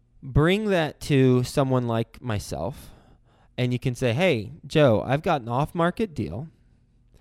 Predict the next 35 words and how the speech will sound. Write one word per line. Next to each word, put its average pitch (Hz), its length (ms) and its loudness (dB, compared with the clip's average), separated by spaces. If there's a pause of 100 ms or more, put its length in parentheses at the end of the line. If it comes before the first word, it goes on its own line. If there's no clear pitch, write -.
(280)
I 123 100 0
wanna 135 320 2
get 175 180 2
into 175 240 -2
the 196 120 0
business. - 680 -10 (560)
You 135 220 2
wanna 160 240 4
take 156 260 -2
a 147 40 -2
look 170 240 2
at 104 140 -2
it, - 100 -8
sign 139 220 -2
this 135 180 -4
N 135 220 -4
D 131 220 -2
A 90 320 -14 (480)
or 120 220 4
non-compete, 117 640 -2
si-, 120 180 -4
sign 139 380 -2
whatever 151 320 2
you 151 80 0
want 123 200 0
me 113 100 -4
to 107 80 -4
sign 92 500 -14
that 113 120 -2
says, 113 380 0
"I 120 160 -2
can't 104 320 -8
go 104 140 -2
buy 98 240 -8
it 90 160 -12